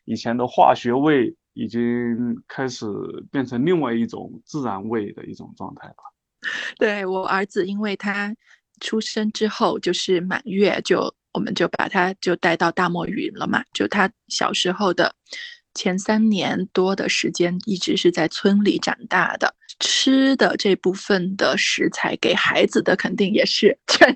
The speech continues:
Speaker 2: 家人里面最好最新鲜的。呃，因为他现在就是去上海上学嘛，在上海买到的一些，比如说超市里的一些蛋糕，或者说是买回来的肉类，做出来的这种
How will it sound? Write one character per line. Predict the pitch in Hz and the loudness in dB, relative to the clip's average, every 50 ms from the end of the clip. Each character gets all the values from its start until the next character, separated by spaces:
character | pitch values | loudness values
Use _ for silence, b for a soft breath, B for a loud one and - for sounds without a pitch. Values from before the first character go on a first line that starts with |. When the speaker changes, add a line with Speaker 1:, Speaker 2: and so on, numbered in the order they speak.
| - - - | 0 -2 0
Speaker 2:
家 | - 294 302 | 0 0 0
人 | 302 226 196 202 233 | 0 -2 -2 -2 -2
里 | 262 - - 208 - - | -2 -4 -4 -8 -8 -4
面 | - 214 214 196 | -4 -4 -4 -2
最 | - - 233 202 - | 2 4 4 4 4
好 | - - - - | 2 2 2 2
最 | 208 - 214 190 | 4 2 2 2
新 | 190 - - 196 202 202 | 0 -2 -4 -4 -4 -4
鲜 | 196 - 190 190 190 196 | -2 -2 -2 -2 -4 -6
的。 | - - - B B B B B B B | -8 -8 -10 B B B B B B B
呃， | - 214 190 196 226 - | -8 -6 -6 -6 -6 -6
因 | - 208 214 | -4 -4 -2
为 | 214 202 196 | -2 -2 -2
他 | - - 202 196 196 | -4 -4 -4 -4 -4
现 | 202 - 202 196 | -2 -4 -2 -2
在 | 190 190 185 | 0 0 -2
就 | 185 - 190 | 0 -2 -2
是 | 190 - - - 180 - - - | -2 -2 2 2 2 2 0 -4
去 | - - - 196 | -6 -6 -4 -4
上 | - - 190 | -4 -4 -4
海 | 196 202 214 214 | -4 -4 -6 -6
上 | - - 208 196 | -6 -4 -4 -4
学 | 202 - - - - 135 220 | -4 -4 -4 -4 -2 -2 0
嘛， | 220 190 - _ - _ | 0 0 -2 _ -10 _
在 | - - 196 185 208 | 2 4 4 4 4
上 | - - 240 220 190 | 2 2 2 2 2
海 | 202 - 196 - | 2 0 0 2
买 | 190 208 196 - - - | 2 4 2 2 0 -2
到 | - - 208 190 185 | 0 2 2 2 2
的 | - 170 | 0 -2
一 | - 208 202 | -4 -6 -6
些， | 196 - - - 214 208 208 240 - _ _ | -6 -6 -2 2 2 2 2 0 -6 _ _
比 | - - | 0 2
如 | 202 202 | 2 4
说 | - 220 220 - _ _ | 4 4 2 2 _ _
超 | - - - 285 285 311 | -2 2 4 6 6 4
市 | - - - 247 208 | 2 0 2 2 2
里 | 190 - - | 2 0 -4
的 | - - 202 | -4 -2 -2
一 | 202 202 | -2 -2
些 | 196 - 202 196 | 0 0 0 0
蛋 | 196 - 233 233 202 185 185 | 0 0 0 0 0 0 -2
糕， | - - 208 208 208 208 208 247 _ _ b b b b | 0 0 2 2 2 2 0 -4 _ _ b b b b
或 | b 220 | b 0
者 | 208 196 202 | 2 2 0
说 | 202 - - 202 202 | 0 2 2 2 2
是 | - - - - 220 196 | 2 0 0 4 4 4
买 | 190 196 - - | 4 2 0 -2
回 | - - 190 190 | 0 0 0 0
来 | 190 185 185 | 0 0 0
的 | 196 208 - | 0 0 0
肉 | - 208 247 240 208 190 | 0 2 2 2 4 4
类， | 185 208 214 202 175 - - _ B B B B B B B - | 4 2 2 2 0 -2 -4 _ B B B B B B B 0
做 | - 233 208 196 | 4 4 4 4
出 | - - 202 | 4 2 2
来 | 190 180 180 180 | 4 4 2 2
的 | - 185 - | 2 0 0
这 | - - 180 196 | 2 0 0 0
种 | - - - - | 0 -2 -6 -8